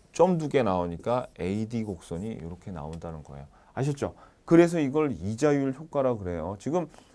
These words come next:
우리가 보고 싶은 거는 어떤, 어떤 놈과 어떤 관계를 보고 싶은 거야? 그렇죠.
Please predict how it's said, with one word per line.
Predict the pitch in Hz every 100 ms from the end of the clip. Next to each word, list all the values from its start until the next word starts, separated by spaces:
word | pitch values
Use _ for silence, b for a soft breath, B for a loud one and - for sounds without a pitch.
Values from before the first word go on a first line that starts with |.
| b b b
우리가 | 147 180 208 214 151
보고 | 135 156
싶은 | 208 - 208
거는 | 180 147 139 139 -
어떤, | 107 127 127 240 233 214 - _
어떤 | - 123 127 226 226
놈과 | 208 190 175
어떤 | 104 120 127 247 220
관계를 | 104 107 113 110
보고 | 87 85
싶은 | - -
거야? | 120 170
그렇죠. | 110 107